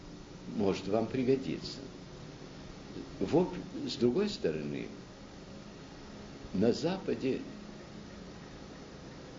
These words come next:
две проблемы. Во-первых, размывание веры. То есть и у католиков, и у англикан,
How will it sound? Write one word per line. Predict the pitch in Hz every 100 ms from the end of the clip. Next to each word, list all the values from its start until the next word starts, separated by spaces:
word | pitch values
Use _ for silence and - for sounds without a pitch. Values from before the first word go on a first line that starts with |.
| - - - - - - - - - - -
две | 85 127 92
проблемы. | - 71 71 71 - - 104 - - - - - - - - - - - - -
Во-первых, | 107 - 165 175 156 - - -
размывание | 87 143 - 101 131 120 - 143 170 156 151
веры. | 127 151 123 - - - - - - - - - - - - -
То | 107
есть | 90 -
и | 139
у | 165
католиков, | - 110 78 64 50 - 50 - - - - - - - - -
и | 139
у | 160 147 143 -
англикан, | 120 104 107 - 64